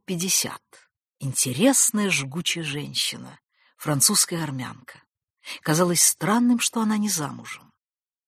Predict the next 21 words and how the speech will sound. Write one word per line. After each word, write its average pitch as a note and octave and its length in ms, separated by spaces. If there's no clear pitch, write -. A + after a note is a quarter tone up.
А C#3+ 100
когда D#3+ 300
по D#3 140
телефону E3 560
принималось D3+ 580
говорить D3+ 460
по-французски, A#3 1400
тут F3+ 200
я E3+ 160
и D3+ 100
вовсе D3+ 640
плавилась C3+ 720
от C3 120
восторга. B2 680
Всё D#4+ 340
свободное G#3 680
время C#4+ 520
Анжела D#3 500
проводила C#3+ 560
на C3+ 120
концертах, B3+ 1040